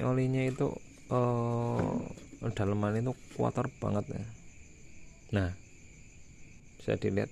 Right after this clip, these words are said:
kotor ya. Oke, kita pembuktian aja ini ya.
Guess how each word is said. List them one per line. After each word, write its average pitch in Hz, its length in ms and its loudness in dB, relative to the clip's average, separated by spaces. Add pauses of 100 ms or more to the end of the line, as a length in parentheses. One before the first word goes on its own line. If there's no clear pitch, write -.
kotor 104 400 -2
ya. 101 160 -4 (1040)
Oke, 107 240 6 (560)
kita - 160 -2
pembuktian 101 720 2
aja 101 240 2
ini 98 240 4
ya. 95 80 0